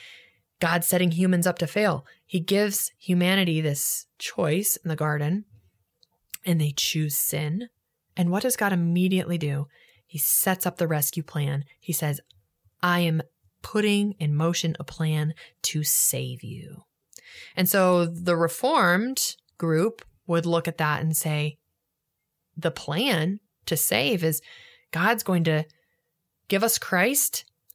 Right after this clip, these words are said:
and he's going to choose individuals and enable them to respond to Christ. Because we're, we're dead, we're separated from God, we're unable to respond. So God's got to pick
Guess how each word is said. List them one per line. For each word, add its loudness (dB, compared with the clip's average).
and 2
he's 2
going 0
to -4
choose 0
individuals 0
and 2
enable 2
them 0
to -2
respond -2
to -8
Christ. -6
Because 2
we're, 0
we're 0
dead, 0
we're -4
separated -2
from -2
God, 0
we're -4
unable -2
to -6
respond. -2
So -4
God's 0
got -2
to -8
pick -2